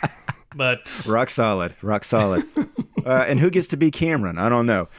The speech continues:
Speaker 1: Um,
Speaker 2: Yeah, yeah.
Speaker 1: yeah, it's a tough call. Uh, Craig Moorhead,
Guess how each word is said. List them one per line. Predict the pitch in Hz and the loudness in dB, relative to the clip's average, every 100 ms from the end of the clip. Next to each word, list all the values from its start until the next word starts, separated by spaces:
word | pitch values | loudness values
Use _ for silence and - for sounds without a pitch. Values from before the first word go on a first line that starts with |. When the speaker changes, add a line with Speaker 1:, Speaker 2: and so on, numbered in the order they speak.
| - - | -12 -2
Speaker 1:
Um, | 156 156 143 | 2 2 2
Speaker 2:
Yeah, | 131 107 - | 2 -2 -8
yeah. | 139 123 107 - _ - | -8 -6 -8 -12 _ -2
Speaker 1:
yeah, | 107 | 0
it's | 104 | 0
a | 104 | -2
tough | 120 107 | -2 0
call. | 110 95 _ _ _ - | -2 -2 _ _ _ -2
Uh, | 117 113 - _ | 0 0 -2 _
Craig | - 135 | 0 0
Moorhead, | 135 135 127 117 98 82 | 2 2 4 4 2 0